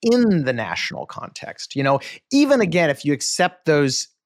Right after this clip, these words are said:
China shock numbers as gospel, the biggest numbers, even if you include the services jobs that are connected to those. So that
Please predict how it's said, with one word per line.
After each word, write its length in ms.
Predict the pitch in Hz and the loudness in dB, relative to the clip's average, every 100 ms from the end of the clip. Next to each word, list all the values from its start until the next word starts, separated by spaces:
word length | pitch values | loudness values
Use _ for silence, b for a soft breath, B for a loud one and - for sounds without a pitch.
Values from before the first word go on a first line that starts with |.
| _ | _
China 340 | - 170 165 156 | -4 0 2 0
shock 440 | - 160 139 - 139 | 0 2 2 0 -2
numbers 400 | 135 131 120 127 | -2 0 -2 0
as 220 | 123 107 | 0 -2
gospel, 580 | 110 123 120 - - - | -2 0 0 -2 -10 -14
the 140 | - - _ | -14 -18 _
biggest 600 | 202 175 143 127 - - | 0 2 0 -4 -6 -8
numbers, 380 | 123 107 - - | -6 -6 -10 -4
even 280 | 240 254 220 | 0 2 0
if 100 | 180 | 0
you 140 | 151 | -2
include 560 | 143 - 165 156 139 - B B | -2 0 2 4 4 0 B B
the 60 | 127 | -4
services 580 | - 269 311 254 160 139 | 0 2 4 2 0 -2
jobs 320 | 147 123 117 | 2 2 0
that 80 | 113 | -4
are 60 | |
connected 440 | - 143 165 - - | -4 -2 -2 -4 -16
to 60 | |
those. 180 | - - | -14 -10
So 240 | - 147 | -2 0
that 240 | 139 175 | 2 0